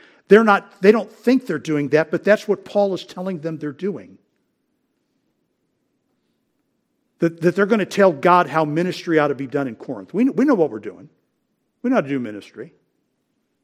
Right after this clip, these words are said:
We know, we know how to reach Corinthians. And,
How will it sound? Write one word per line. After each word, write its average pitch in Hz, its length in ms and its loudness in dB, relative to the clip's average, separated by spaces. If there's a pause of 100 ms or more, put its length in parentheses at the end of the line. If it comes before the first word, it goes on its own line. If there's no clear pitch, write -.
(280)
We 214 80 0
know, 214 60 -2
we 180 180 0
know 247 80 4
how 208 80 4
to 175 40 0
reach 151 240 -4
Corinthians. 120 680 -12 (4000)
And, 143 240 -6